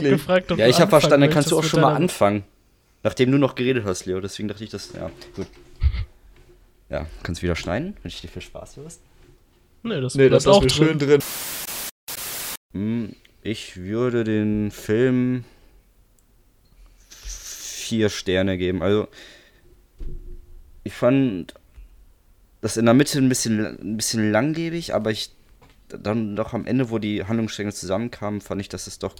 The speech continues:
Speaker 3: gepasst hat. Ähm, manche Szenen fand ich ein bisschen komisch, manche zu lang. Ja, vier Sterne.
Speaker 1: Okay, dann wundert mich das jetzt, also nicht, äh, will deine Bewertung jetzt nicht irgendwie anzweifeln, aber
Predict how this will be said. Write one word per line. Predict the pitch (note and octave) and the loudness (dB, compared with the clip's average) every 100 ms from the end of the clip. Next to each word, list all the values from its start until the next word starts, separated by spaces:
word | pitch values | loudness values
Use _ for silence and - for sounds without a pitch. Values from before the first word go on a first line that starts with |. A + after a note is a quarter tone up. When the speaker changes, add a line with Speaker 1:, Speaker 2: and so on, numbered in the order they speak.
| - | -20
Speaker 3:
gepasst | - - A2 - - | -18 -10 -10 -8 -8
hat. | A#2 - - _ - - _ _ - _ - | -8 -8 -16 _ -20 -20 _ _ -20 _ -10
Ähm, | F#2+ G2+ G2+ G2 F#2+ _ - | -2 0 0 -2 -8 _ 0
manche | G#2 A2+ | 0 0
Szenen | - A2+ G#2+ | -4 -2 -2
fand | - G#2 | -2 -4
ich | G2+ | -4
ein | G#2 | -6
bisschen | - F#2+ | -6 -8
komisch, | - A#2 C#3+ C#3 C3 G2 | -4 -2 0 -2 -4 -6
manche | F#2+ G2 F#2 | -8 -8 -12
zu | - | -10
lang. | E2+ G2 A#2+ B2 _ - - _ - - _ _ - _ _ _ _ - | -6 -4 -6 -8 _ -20 -20 _ -20 -20 _ _ -20 _ _ _ _ -4
Ja, | D#2+ D#2+ E2+ _ _ _ - | -2 -2 -4 _ _ _ -20
vier | - E2+ | -12 -10
Sterne. | - D2 D#2+ E2 | -6 -4 -4 -4
Speaker 1:
Okay, | B2 - B2+ | -6 0 0
dann | A#2 B2 A#2+ - | 2 -2 -4 -14
wundert | B2+ A#2+ E3+ F3+ | -8 0 2 2
mich | C3+ | 0
das | C#3 - | 0 2
jetzt, | D#3 C#3+ | 2 2
also | C3+ C#3 C#3 | 0 0 -2
nicht, | C#3 C3+ - | -2 -4 -4
äh, | C#3 C3+ C3 | 2 4 4
will | C#3 | 4
deine | C#3 C3+ | 2 2
Bewertung | B2 C3+ C#3+ | 2 2 2
jetzt | C3 B2+ | -2 -2
nicht | B2 | -4
irgendwie | B2 A#2 | -4 -4
anzweifeln, | C3 G3+ C3+ B2+ C3 B2+ | -4 -2 0 0 -2 -2
aber | B2 B2+ B2 | 2 2 2